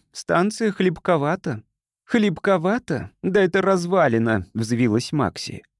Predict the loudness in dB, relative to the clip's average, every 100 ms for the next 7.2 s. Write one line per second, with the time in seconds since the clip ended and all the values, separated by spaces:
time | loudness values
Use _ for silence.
0 | _ -4 -2 -2 -4 -6 -2 -2 0 0
1 | 2 0 -2 -2 0 2 2 4 2 0
2 | -4 _ _ _ _ -2 0 0 0 0
3 | 0 -2 0 2 2 -2 -8 -8 _ -6
4 | 0 4 4 4 2 0 0 2 0 0
5 | 2 4 2 2 0 0 0 -2 -4 -12
6 | _ _ 0 2 2 -2 -4 -6 -8 -6
7 | -8 -14